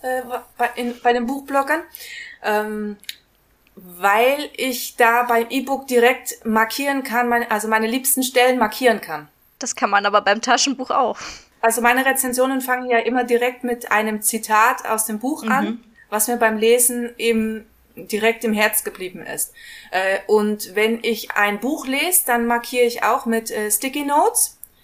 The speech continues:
Speaker 1: Aber dann
Speaker 3: Mhm.
Speaker 1: muss ich ja nochmal
Speaker 2: Das
Speaker 1: abschreiben.
Speaker 2: stimmt, ja.
Speaker 3: Hier kommen so die kleinen Geheimnisse, ihr hört schon, ne? Die kommen so ganz am Rande so reingeschlichen. Also es sind eine ganze Menge Tipps jetzt schon dabei <laughs> gewesen.
Speaker 1: Ich hatte auch einmal das Problem, in Anführungszeichen, ich habe ein Buch gelesen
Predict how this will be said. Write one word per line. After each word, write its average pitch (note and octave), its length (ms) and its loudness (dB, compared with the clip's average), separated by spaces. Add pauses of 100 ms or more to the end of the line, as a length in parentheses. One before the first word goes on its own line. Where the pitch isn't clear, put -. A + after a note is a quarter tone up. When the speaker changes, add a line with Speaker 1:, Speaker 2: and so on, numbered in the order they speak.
(100)
Speaker 1:
Aber G#3 120 0
dann A#3 120 4
Speaker 3:
Mhm. A#3+ 60 2
Speaker 1:
muss B3 140 2
ich A#3+ 120 -6
ja A3+ 60 0
nochmal A3+ 260 0
Speaker 2:
Das A#3 120 2
Speaker 1:
abschreiben. F#3+ 340 -2
Speaker 2:
stimmt, E3+ 120 -12
ja. - 300 -4
Speaker 3:
Hier D4 160 -2
kommen F#4+ 180 2
so D#4+ 100 -4
die D#4 80 -4
kleinen D#4 300 0
Geheimnisse, B3+ 540 0
ihr G#3+ 160 0
hört A#3 160 2
schon, F#3 180 -2
ne? C#4 160 2
Die C4+ 80 -4
kommen B3 220 -2
so A3+ 100 -2
ganz A3+ 220 0
am G#3+ 80 -2
Rande E3+ 480 -2
so - 160 -8
reingeschlichen. F3 720 -6
Also F3+ 240 -6
es F#3 100 -6
sind A#3 120 -4
eine G#3 80 -6
ganze A#3+ 280 2
Menge A3 260 -2
Tipps A#3 220 -10
jetzt G3+ 160 -4
schon G3 140 -4
dabei F#3 280 -4
<laughs> - 20 0
gewesen. A3+ 640 -2
Speaker 1:
Ich - 180 -8
hatte B3+ 180 2
auch - 120 -6
einmal B3 320 2
das B3 180 0
Problem, A#3 600 2
in C4+ 100 -4
Anführungszeichen, B3 920 0
ich B3 140 -6
habe A#3+ 140 0
ein G#3+ 160 0
Buch F#4 300 2
gelesen G#3+ 580 0